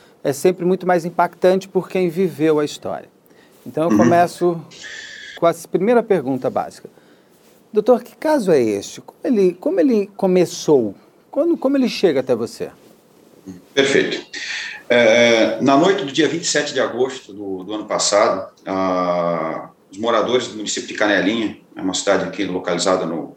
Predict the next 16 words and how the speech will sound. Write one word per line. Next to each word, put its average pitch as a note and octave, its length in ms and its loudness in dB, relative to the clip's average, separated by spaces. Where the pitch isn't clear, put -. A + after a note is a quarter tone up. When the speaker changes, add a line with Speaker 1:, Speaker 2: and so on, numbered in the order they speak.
Speaker 2:
no F#2 60 -12
Vale F#2 260 0
do F2+ 60 -8
Rio F#2+ 100 -6
Tijucas, - 640 -10
começaram C3 380 2
a - 20 -2
compartilhar C3 560 2
nas B2+ 160 0
redes B2 240 -2
sociais B2 500 0
o - 40 -2
desaparecimento A#2+ 880 -6
de A2+ 140 -6
uma A#2+ 440 2
grávida F2+ 640 0